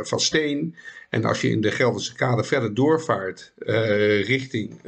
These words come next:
de Nieuwmarkt, zie je aan het einde de oude Sint-Antoniuspoort, die tegenwoordig de Waag heet. En als je goed oplet, dan zie je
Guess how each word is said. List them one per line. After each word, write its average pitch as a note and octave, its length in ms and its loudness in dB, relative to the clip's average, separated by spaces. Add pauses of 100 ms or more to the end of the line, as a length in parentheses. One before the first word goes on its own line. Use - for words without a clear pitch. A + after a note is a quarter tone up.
de A#2+ 120 2
Nieuwmarkt, C3 680 2 (300)
zie - 180 -2
je A2 80 2
aan G2 140 -2
het F#2 120 0
einde G2+ 600 0
de G#2 400 2
oude G2+ 300 0
Sint-Antoniuspoort, A2+ 1200 0
die F#2+ 200 -12
tegenwoordig F#2+ 480 -4
de - 100 -2
Waag B2 280 2
heet. G#2+ 280 -2
En - 80 -6
als F#2+ 100 -4
je - 60 0
goed G3 260 2
oplet, D3 500 2 (360)
dan A#2+ 120 2
zie B2+ 260 4
je A#2+ 140 0